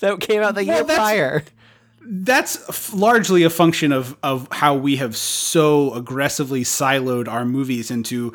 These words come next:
Speaker 2: there is the Oscar silo, there is the an-, you know, the, the big family movie silo, and there is action blockbusters, and then basically nothing <laughs> else. So it, we have just
Speaker 1: Yeah.
Speaker 2: built only these buildings to put these things in.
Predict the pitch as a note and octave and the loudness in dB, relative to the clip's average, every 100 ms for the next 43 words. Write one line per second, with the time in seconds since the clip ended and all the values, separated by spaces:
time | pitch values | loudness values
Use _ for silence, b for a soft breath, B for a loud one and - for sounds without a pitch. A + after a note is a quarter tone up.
0 | B B - C3+ C3+ C3 C3 D3+ - D#3 | B B -4 -2 -2 -2 2 2 2 0
1 | C3+ C#3+ C3+ C3 C3 B2+ A#2+ B2 B2 A2 | 2 0 0 0 0 -2 -2 -2 -4 -6
2 | A#2+ B2 C3 A2+ A#2+ A2+ A2 A2+ A2+ B2 | -6 -4 -4 -4 -8 -8 -8 -8 -8 -6
3 | D3 C#3+ - C3 C3 C3 A#2 C#3 C3 B2+ | -2 -2 -2 -2 0 -2 0 0 0 -2
4 | C3 B2 A#2+ A#2+ A#2 B2+ A#2 A2 - A#2 | 0 0 0 -2 0 0 0 -2 -2 -2
5 | B2 C#3 B2 B2 C3 B2+ A2+ B2 A#2+ - | 0 0 2 2 2 0 -2 -4 -6 -8
6 | B - C3 C3+ A#2 E3 D#3+ E3 C3+ B2 | B -4 0 0 2 2 2 0 0 -2
7 | C3 B2+ A#2+ A#2 - F3 F3 - - - | -2 -6 -6 -2 0 2 0 0 -4 -6
8 | B B - F3+ C#3+ C#3 C#3 C#3+ D#3 D#3 | B B 0 2 4 0 -2 0 0 4
9 | F3+ D#3+ E3 D#3+ C#3 A#2 D3+ D3 - C#3 | 4 4 2 0 0 2 2 2 0 0
10 | D3+ C#3+ C3 B2+ B2 A2 - A#3 A3 D3 | 2 0 0 -2 -2 -6 -16 -20 -20 -18
11 | C3+ C3 C#3+ C3+ C3 A2+ C3 - A#2+ A#2 | -14 -4 -2 0 -2 -4 -6 -8 -8 -8
12 | A2 D3 B2+ A2+ | -4 -4 -4 -6